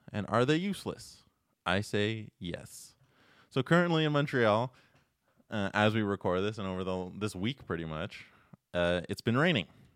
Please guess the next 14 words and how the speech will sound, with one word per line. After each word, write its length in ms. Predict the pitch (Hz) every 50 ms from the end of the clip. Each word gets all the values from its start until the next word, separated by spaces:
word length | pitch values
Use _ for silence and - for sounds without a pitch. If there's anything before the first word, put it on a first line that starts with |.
| _ _ _ _ _ _ _ _ _ _ _ -
Lots 280 | 101 113 123 131 127 -
and 80 | 127
lots 200 | 123 120 117 -
of 80 | 117 104
rain. 320 | 98 98 95 92 90 90
Actually, 300 | 90 92 104 - - 107
it's 80 | 92 92
been 320 | 98 92 92 92 92 90 _ _ 98 - _ _ -
kind 320 | - 104 104 110 110 104
of 100 | 95 90
bad 400 | 90 98 98 92 90 90 92 92
for, 520 | - - 98 90 87 87 87 90 90 - _ _ _ _ _ _ _ _ _ _ _ _ _ _ _ _ _ _ _ _ -
I 80 | 95
guess, 400 | 92 95 90 - - - - -